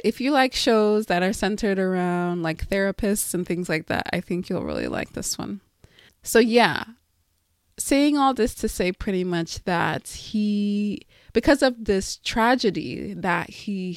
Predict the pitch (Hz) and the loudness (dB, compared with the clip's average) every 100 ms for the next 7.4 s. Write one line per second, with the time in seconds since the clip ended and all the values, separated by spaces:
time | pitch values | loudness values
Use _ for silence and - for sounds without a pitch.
0 | - 175 170 165 175 - - _ 320 _ | -6 -6 -6 -6 -10 -12 -16 _ -20 _
1 | - 202 202 202 202 165 170 180 - 151 | -14 -4 -2 0 -2 -2 -4 -6 -6 -6
2 | - - 202 - 247 254 247 - 208 240 | -6 -8 -4 -2 -2 -2 -4 -2 0 0
3 | - 240 247 247 262 - 277 302 311 - | -2 -2 0 0 -2 -4 -4 -2 -4 -6
4 | - - - - - _ 190 208 196 - | -20 -20 -20 -20 -20 _ 0 2 0 -2
5 | 208 - - 196 180 185 - 196 156 - | -2 -4 -2 2 2 0 -6 -10 -10 -8
6 | - 170 170 170 - - - - - - | -8 -6 -6 -6 -6 -6 -8 -10 -10 -12
7 | - - - 202 | -14 -14 -12 -12